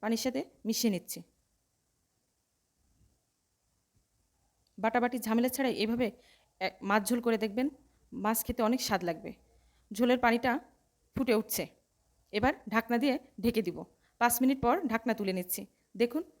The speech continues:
ঝোলটা কি সুন্দর ঘন হয়ে গেছে, অথচ আমি কোনো মশলা, বাটা মশলা ব্যবহার করি নাই। এভাবে জ্যান্ত মাছ ঝোল করলে খেতে অনেক স্বাদ লাগে। কে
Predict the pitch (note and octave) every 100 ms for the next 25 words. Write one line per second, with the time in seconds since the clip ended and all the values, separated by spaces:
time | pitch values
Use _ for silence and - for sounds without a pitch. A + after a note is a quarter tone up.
0 | _ _ G#3 A#3+ B3+ B3+ - C4+ B3+ -
1 | _ F#3 G#3+ G#3 G3+ F3 F3+ - A3+ B3+
2 | A#3+ A#3 B3+ A3+ G#3 - B3 C4+ - -
3 | G#3 A3+ A3 - C#4+ G#3+ F#3+ G#3 E3 D#3+
4 | D#3 - _ _ _ - G#3+ B3 B3 B3
5 | - - G#3 A#3 A3+ A#3 G#3+ A3+ C4 A3
6 | G#3+ _ _ _ _ _ - C4 B3 B3+
7 | G#3 F3 E3+ G3+ C4